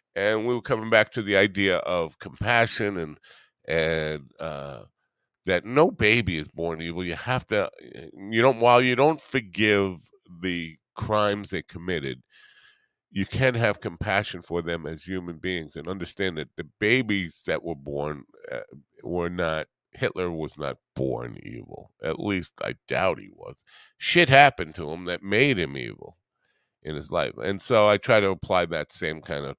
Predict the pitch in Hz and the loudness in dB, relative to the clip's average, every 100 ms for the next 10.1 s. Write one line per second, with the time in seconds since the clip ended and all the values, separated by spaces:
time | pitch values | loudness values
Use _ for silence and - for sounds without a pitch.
0 | - 73 69 64 _ - 107 87 _ _ | -12 -12 -12 -20 _ -10 -6 -6 _ _
1 | _ _ _ _ _ _ _ _ _ _ | _ _ _ _ _ _ _ _ _ _
2 | _ _ _ - - _ 92 85 110 104 | _ _ _ -20 -20 _ -12 4 6 6
3 | 87 104 101 110 107 101 - 110 101 127 | 2 4 6 6 4 2 2 -6 0 2
4 | 165 175 - 78 65 _ _ _ _ _ | 2 2 -4 -8 -12 _ _ _ _ _
5 | _ 92 131 196 - - _ _ - - | _ -4 -2 -2 -8 -20 _ _ -20 -12
6 | 147 151 170 113 101 80 - - 92 87 | -6 2 2 0 -8 -8 -10 -6 -2 0
7 | 85 87 71 - 87 _ _ - 92 - | 0 -2 -6 -12 -20 _ _ -12 -10 -4
8 | 123 120 92 87 - _ _ - 95 - | 2 2 2 -4 -10 _ _ -4 -4 -4
9 | 98 - 120 113 117 110 101 - 90 82 | -14 -8 -4 -4 -4 -8 -12 -6 -2 -2